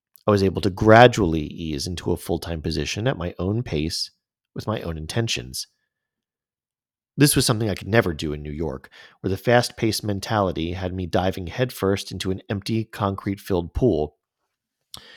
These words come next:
with a guarantee for failure before making it off the diving board. My brother also works for the family business, and he made it his duty to include me in customer trainings and reassure me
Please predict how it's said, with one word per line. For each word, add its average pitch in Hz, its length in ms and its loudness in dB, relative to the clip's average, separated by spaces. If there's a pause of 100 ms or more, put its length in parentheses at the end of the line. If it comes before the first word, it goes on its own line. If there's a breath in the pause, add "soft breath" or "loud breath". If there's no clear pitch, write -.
(140 loud breath)
with 170 120 6
a - 40 6
guarantee 151 420 6
for 143 140 0
failure 73 520 6 (460 soft breath)
before 101 260 2
making 90 300 -4
it 87 80 0
off 76 240 -4
the 98 80 0
diving 80 360 2
board. 64 320 -10 (1600)
My 117 80 6
brother 131 340 8
also 104 360 4
works 78 240 -2
for - 80 -8
the 85 80 -8
family 76 380 -6
business, 71 500 -10 (420 loud breath)
and 123 100 -6
he 151 120 -2
made 147 200 4
it 139 100 -4
his 120 180 2
duty 92 360 0
to - 160 -6
include 98 440 0
me 78 140 -4
in 85 100 -6
customer 90 420 -4
trainings 78 640 -8 (540)
and 120 280 -2
reassure 143 460 4
me 78 240 -6